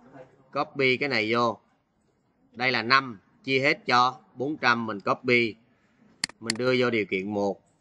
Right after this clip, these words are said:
mình thay vô năm chia hết cho bốn. Điều kiện hai là gì? Năm không chia hết cho một trăm. Tức là một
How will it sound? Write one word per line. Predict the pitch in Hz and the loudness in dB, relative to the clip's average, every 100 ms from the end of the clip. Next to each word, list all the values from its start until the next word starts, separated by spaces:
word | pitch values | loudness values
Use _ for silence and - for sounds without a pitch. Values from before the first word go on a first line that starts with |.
| _ | _
mình | 110 92 | -14 -6
thay | 117 117 117 | 0 0 2
vô | 117 110 90 | 0 -2 -4
năm | 101 117 123 117 101 _ _ _ | -4 2 2 0 -10 _ _ _
chia | 113 110 | -6 -2
hết | 120 127 | -4 -4
cho | - 104 | -6 -4
bốn. | 104 110 139 - _ _ - _ _ _ _ 185 _ - - _ _ _ _ _ _ _ - - _ _ - | -2 -2 -4 -12 _ _ -20 _ _ _ _ -20 _ -20 -20 _ _ _ _ _ _ _ -20 -20 _ _ -2
Điều | 135 135 | -2 0
kiện | 131 127 | -2 -2
hai | 156 160 156 | 2 2 2
là | 135 | -4
gì? | 127 131 156 196 _ _ _ _ _ _ _ _ _ _ _ _ _ - | -4 -4 -4 -6 _ _ _ _ _ _ _ _ _ _ _ _ _ -18
Năm | 117 127 147 160 147 98 _ _ _ _ _ _ _ _ _ _ | -10 0 2 2 -2 -18 _ _ _ _ _ _ _ _ _ _
không | - 165 156 156 147 | 0 0 0 -6 -10
chia | - 151 151 | -2 0 0
hết | 147 170 202 - | 0 0 0 -6
cho | 143 143 143 | 0 0 0
một | 123 113 - - | -6 -10 -8 2
trăm. | 143 139 - _ _ _ _ _ _ _ _ _ _ _ - | 2 2 -12 _ _ _ _ _ _ _ _ _ _ _ -8
Tức | 180 | -4
là | 156 123 | -2 -4
một | 120 143 220 | -2 0 0